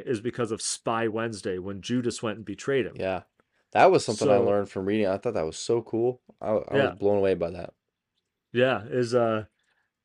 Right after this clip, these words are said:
Speaker 1: it's, um, it's pretty neat
Speaker 2: Yeah.
Speaker 1: what we do.
Speaker 2: Well, and it gives me a little bit more of a purpose. I mean, like I said, Fridays, it's
Speaker 1: Yeah.
Speaker 2: like, okay, this is, you know, crucifixion and the death of
Speaker 1: Mm-hmm.
Speaker 2: Jesus. Like, okay, I get that. That's what we're celebrating here.
Speaker 1: Yeah.
Speaker 2: But,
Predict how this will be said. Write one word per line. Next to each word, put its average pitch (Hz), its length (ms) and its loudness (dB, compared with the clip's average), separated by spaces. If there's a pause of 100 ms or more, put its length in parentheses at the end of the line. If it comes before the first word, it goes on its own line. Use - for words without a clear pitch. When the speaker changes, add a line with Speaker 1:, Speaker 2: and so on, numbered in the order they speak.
(200)
Speaker 1:
it's, 123 280 0
um, 107 400 -2 (380)
it's - 80 -20
pretty 160 220 -4
neat 123 280 -8
Speaker 2:
Yeah. 101 160 0
Speaker 1:
what - 100 -2
we 101 60 -10
do. 95 280 -8
Speaker 2:
Well, 196 100 4
and 147 80 8
it 120 60 6
gives 135 280 6
me 156 140 0
a 123 60 4
little 113 160 6
bit 104 140 6
more 107 160 4
of 101 40 6
a 95 60 2
purpose. 87 540 -4
I 90 80 -6
mean, 92 200 -4
like 90 140 -6
I - 20 -16
said, 85 200 -10
Fridays, 107 440 6
it's 117 140 2
Speaker 1:
Yeah. - 0 -
Speaker 2:
like, 95 100 0
okay, 92 360 -2
this 90 140 -4
is, 92 300 -14 (520)
you - 80 -8
know, 87 240 -6 (300)
crucifixion 95 840 -6
and 92 360 -6
the - 140 -14
death 90 220 -6
of 92 80 -8
Speaker 1:
Mm-hmm. 104 100 -6
Speaker 2:
Jesus. 87 300 -6
Like, 76 140 -12
okay, 92 260 -10
I 82 40 -8
get - 200 -10
that. 67 140 -6
That's 87 180 -6
what 95 80 -4
we're 90 100 -4
celebrating 85 500 -8
here. 80 200 -12
Speaker 1:
Yeah. 110 100 -8
Speaker 2:
But, - 240 -4